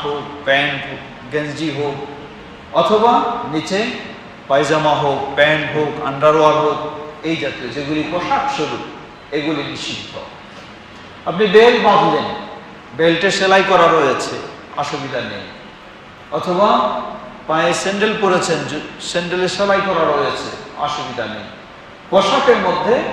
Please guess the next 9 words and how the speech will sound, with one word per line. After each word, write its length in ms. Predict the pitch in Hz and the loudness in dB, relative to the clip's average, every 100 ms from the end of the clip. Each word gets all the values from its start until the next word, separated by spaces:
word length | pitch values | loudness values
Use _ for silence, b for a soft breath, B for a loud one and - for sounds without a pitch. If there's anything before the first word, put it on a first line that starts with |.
| - - - | -8 -12 -8
এই 80 | 156 - | -6 -2
পোশাক 300 | 165 - 233 175 | 0 2 0 0
জাতীয় 280 | 185 170 | -2 -2
যেগুলি, 320 | 147 160 180 233 | -2 -4 -2 -4
সেগুলি 400 | - 143 123 120 | -4 -6 -6 -8
নিষিদ্ধ। 420 | 117 - 120 - 101 101 - - - - - - | -10 -8 -8 -10 -12 -12 -14 -18 -20 -20 -20 -10
অথবা 280 | 226 262 254 254 | -2 4 6 8
ঠান্ডা 280 | 240 220 226 | 6 6 6
অনুভব 320 | 220 214 196 | 8 8 6